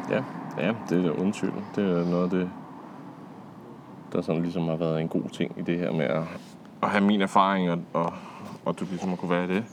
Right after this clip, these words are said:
Så det, det synes jeg er fedt. Så det, men det har udviklet sig nu, og nu er vi jo fem måneder senere, og så kan man sige,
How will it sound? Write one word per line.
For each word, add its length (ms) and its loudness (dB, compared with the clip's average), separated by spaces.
Så 100 -8
det, 340 0
det 100 0
synes 180 -4
jeg 60 -6
er 40 -8
fedt. 160 0
Så 100 -4
det, 260 4
men 140 2
det 80 6
har 100 6
udviklet 400 4
sig 80 4
nu, 160 4
og 80 2
nu 120 4
er 60 2
vi 100 2
jo 80 4
fem 240 0
måneder 220 2
senere, 420 0
og 80 -2
så 100 2
kan 100 4
man 100 6
sige, 360 4